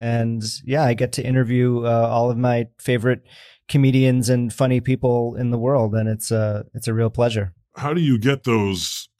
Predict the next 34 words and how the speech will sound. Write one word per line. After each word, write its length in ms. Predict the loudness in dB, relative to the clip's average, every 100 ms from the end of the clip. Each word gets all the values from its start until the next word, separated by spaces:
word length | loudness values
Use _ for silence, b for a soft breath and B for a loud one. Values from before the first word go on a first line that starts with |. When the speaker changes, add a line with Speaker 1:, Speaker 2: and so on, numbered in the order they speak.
| -4
Speaker 2:
uh, 380 | -2 0 -2 -2
interviews 560 | 0 0 0 -2 -4 -2
lined 260 | -2 2
up? 160 | 0 0
Because, 320 | -6 -10 -6
yeah, 80 | -4
there's 220 | -2 -2 -2
a 40 |
lot 400 | -4 0 0 0
of 80 | 0
people 340 | -2 -2 -2
on 100 | -2
this 200 | -4 -4
list 460 | 0 0 0 -8 -14 _ _ _ _ _ _ _
that 160 | -4 -2
are 340 | 0 -2 -6 -10 -20 -6
big 240 | -2 0
time 440 | 0 -2 0 -2 -4
names. 500 | -2 -2 -2 -6 -14
Speaker 1:
Yeah. 280 | -4 0 0
Well, 140 | -2 -6
so, 240 | -4 -4
so 160 | 0 0
name 240 | 2 0
some. 240 | 0 0 2
Who 80 |
are 40 | 2
your 120 | 2
favorites 480 | 2 0 0 -4 -6
that, 240 | -8 -8
that 80 | -8
we've 160 | -6 -4
had 180 | -4
on? 240 | -2 -4